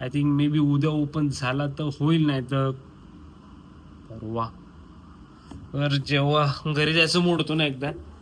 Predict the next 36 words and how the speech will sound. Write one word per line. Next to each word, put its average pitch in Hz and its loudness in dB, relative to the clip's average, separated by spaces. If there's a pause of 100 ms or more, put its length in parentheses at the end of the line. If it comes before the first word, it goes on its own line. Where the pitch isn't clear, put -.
(260)
की 139 2
मग 143 0
इच्छा 143 -2
नव्हत 151 0 (120)
था-, 135 -2
थांबायची. 127 -4
पण 151 -10
माझ्या 139 0
समोरचा 139 -4
व्ह्यू 135 -4 (640)
तो 143 -4
ट्विन 139 -2
टॉवरचा 135 -4
मस्तच 143 -6
आहे. 120 -10 (880)
आणि 131 0
आता 123 -4
उठलोय 139 0
तर, 135 -4
अ, 127 -4 (800)
झोप 139 0
अजून 143 0
डोळ्यावर 143 2
आहे, 143 0 (600)
तर - -4
खाली 123 0
जातो. 147 2 (320)
खाली 131 -2
जरा 135 -2
स्विमिंग 135 -2
पूल 139 -2
आहे, 127 -4
त्या - -18
स्विमिंग 127 -8
पूलमध्ये 135 -4
जरा 135 -4